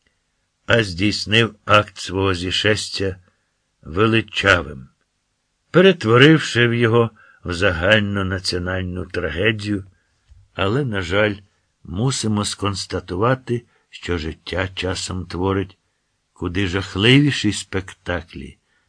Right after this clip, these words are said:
ніж коли б мати їх вигадати, хай і великі творчі розуми.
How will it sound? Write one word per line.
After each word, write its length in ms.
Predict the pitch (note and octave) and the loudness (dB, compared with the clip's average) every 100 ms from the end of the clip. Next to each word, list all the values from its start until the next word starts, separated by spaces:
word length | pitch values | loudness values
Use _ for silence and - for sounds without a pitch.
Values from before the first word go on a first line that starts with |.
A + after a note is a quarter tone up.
| - | -16
ніж 340 | E2+ G#2 - | -8 -6 -6
коли 340 | - G2+ G2+ G2 | -4 -2 0 0
б 100 | F#2 | -2
мати 440 | F#2 G#2 - F#2+ | -2 -2 -4 -6
їх 300 | F#2+ F#2+ - _ _ _ | -6 -8 -12 _ _ _
вигадати, 840 | E2 E2+ A2+ B2+ B2 A#2+ - A2+ - _ _ _ _ _ | -8 -2 2 2 2 -2 -2 -4 -6 _ _ _ _ _
хай 560 | - F#2 G#2 A2+ A2+ - | -4 2 4 4 0 -2
і 140 | G2+ | 0
великі 680 | F#2+ G2 F#2+ G2+ - G2+ F#2+ F#2 _ - | 2 2 0 -2 -4 -4 -4 -6 _ -10
творчі 640 | E2 E2 F2+ F2 - E2+ | -6 -4 -6 -8 -8 -8
розуми. 520 | D#2+ D#2+ D2+ C#2 C2 | -8 -10 -10 -14 -16